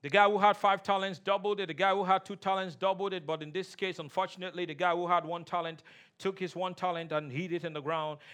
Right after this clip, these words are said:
and did not do anything with it. In actual fact, when the master gave to them, he said to them, "Invest what I've given you till I come back." Everyone say, "Invest."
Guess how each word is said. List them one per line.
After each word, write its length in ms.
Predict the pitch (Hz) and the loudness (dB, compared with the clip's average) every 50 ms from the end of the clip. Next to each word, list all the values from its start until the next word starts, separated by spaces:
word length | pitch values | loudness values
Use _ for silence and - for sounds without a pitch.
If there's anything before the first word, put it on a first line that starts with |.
| - - - - _ | -20 -20 -20 -8 _
and 120 | 147 151 151 | -4 -2 -2
did 200 | 160 160 143 160 | -2 -4 -2 -2
not 200 | 175 175 151 131 | -4 -4 -2 -2
do 120 | 175 170 | -2 -2
anything 380 | 165 170 165 160 - 175 170 160 | -2 -2 -4 -6 -6 -8 -8 -8
with 120 | 160 - - | -10 -8 -6
it. 120 | 160 156 147 | -6 -4 -4
In 120 | 147 156 | -2 -2
actual 220 | 175 170 - 185 | -2 -2 -2 -6
fact, 340 | 175 - 175 180 180 180 - | -4 -2 0 0 0 -2 -2
when 160 | 156 165 156 | -4 -4 -4
the 60 | 156 151 | -4 -6
master 400 | 151 165 180 180 - - 180 160 | -4 -4 -4 -4 -2 -4 -4 -4
gave 260 | 135 143 185 180 - | -2 -4 -4 -4 -4
to 80 | - 160 | -10 -4
them, 300 | 147 185 185 165 156 - - - - _ | -2 -2 -2 -2 -6 -12 -16 -20 -12 _
he 100 | 147 147 | -8 -8
said 280 | - - 180 185 180 - | -4 -2 -2 -2 -2 -2
to 60 | 180 | -4
them, 180 | 165 175 165 151 | -2 -2 -2 -2
"Invest 680 | 147 143 135 113 107 175 208 202 190 - - _ - 139 | -6 -8 -10 -6 0 2 2 2 0 -4 -12 _ -20 -12
what 240 | 135 160 185 185 - - | -4 -4 -4 -4 0 -2
I've 260 | 151 143 123 107 98 | -2 -2 -4 -6 -4
given 340 | 170 175 156 170 170 156 147 | -2 -2 -2 -4 -8 -10 -12
you 460 | 147 160 175 175 165 160 165 185 - - _ _ _ _ _ _ _ _ _ _ _ _ _ - | -12 -12 -10 -10 -10 -10 -10 -12 -14 -18 _ _ _ _ _ _ _ _ _ _ _ _ _ -12
till 160 | - 151 139 131 | -8 -6 -4 -4
I 80 | 131 | -6
come 280 | 127 - - 143 135 127 | -6 -8 -10 -10 -8 -6
back." 440 | 127 113 104 98 - _ - - _ _ _ _ _ _ _ _ _ _ _ _ _ _ | -6 -6 -6 -8 -14 _ -20 -20 _ _ _ _ _ _ _ _ _ _ _ _ _ _
Everyone 180 | 147 151 147 | -6 -6 -6
say, 120 | 143 160 147 | -6 -8 -10
"Invest." 680 | 135 120 110 135 123 98 - - - - - _ - | -10 -8 -6 -6 -6 -6 -8 -16 -20 -20 -20 _ -20